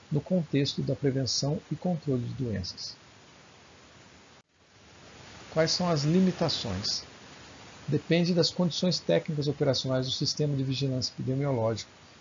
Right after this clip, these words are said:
em cada área geográfica para detectar, notificar, investigar e realizar testes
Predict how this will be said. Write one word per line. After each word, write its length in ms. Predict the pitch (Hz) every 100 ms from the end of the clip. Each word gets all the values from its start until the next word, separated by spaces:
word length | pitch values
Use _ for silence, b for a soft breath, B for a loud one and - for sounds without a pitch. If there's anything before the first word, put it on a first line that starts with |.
| -
em 40 | 117
cada 320 | 135 135 123
área 160 | 131
geográfica 600 | 113 110 117 131 143 -
para 180 | 147 147
detectar, 800 | 135 156 - 147 - 123 131 147
notificar, 840 | 139 170 208 - - - 147 147 156
investigar 640 | 143 139 - 127 131 147
e 40 |
realizar 440 | 135 156 135 147 165
testes 600 | 139 107 104 - -